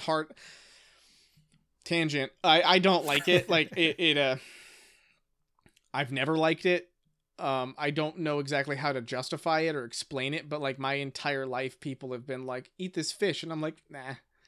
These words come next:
Speaker 2: <laughs> Same.
Speaker 1: Nah.
Speaker 2: Same.
Speaker 1: I just don't
Speaker 2: Uh,
Speaker 1: enjoy the f-,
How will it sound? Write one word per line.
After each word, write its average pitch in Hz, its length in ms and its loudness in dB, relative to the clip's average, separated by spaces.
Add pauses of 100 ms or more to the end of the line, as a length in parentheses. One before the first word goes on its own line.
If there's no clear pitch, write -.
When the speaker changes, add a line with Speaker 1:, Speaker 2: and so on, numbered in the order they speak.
(220)
Speaker 2:
<laughs> 202 80 4 (500)
Same. 139 680 2 (240)
Speaker 1:
Nah. 151 260 6
Speaker 2:
Same. 143 460 4 (360)
Speaker 1:
I 170 60 -4
just 165 240 -2
don't 151 220 0
Speaker 2:
Uh, - 80 -2
Speaker 1:
enjoy 143 280 -2
the 135 100 -4
f-, - 140 -16